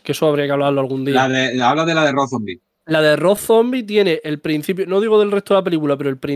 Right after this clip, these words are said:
Speaker 1: principio, el hecho
Speaker 2: No.
Speaker 1: de cómo
Speaker 2: A
Speaker 1: el
Speaker 2: ver.
Speaker 1: niño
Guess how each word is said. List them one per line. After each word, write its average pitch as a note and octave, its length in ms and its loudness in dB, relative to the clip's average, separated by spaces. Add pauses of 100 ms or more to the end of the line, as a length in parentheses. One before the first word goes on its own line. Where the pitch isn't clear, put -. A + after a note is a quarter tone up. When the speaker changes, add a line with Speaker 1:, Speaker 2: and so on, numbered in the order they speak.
Speaker 1:
principio, C#3+ 380 0
el D3 80 0
hecho D#3+ 220 2
Speaker 2:
No. G3 60 2
Speaker 1:
de F#3 160 0
cómo G3 400 2
Speaker 2:
A G3+ 40 4
Speaker 1:
el G3+ 80 0
Speaker 2:
ver. G3+ 60 -4
Speaker 1:
niño G3+ 580 2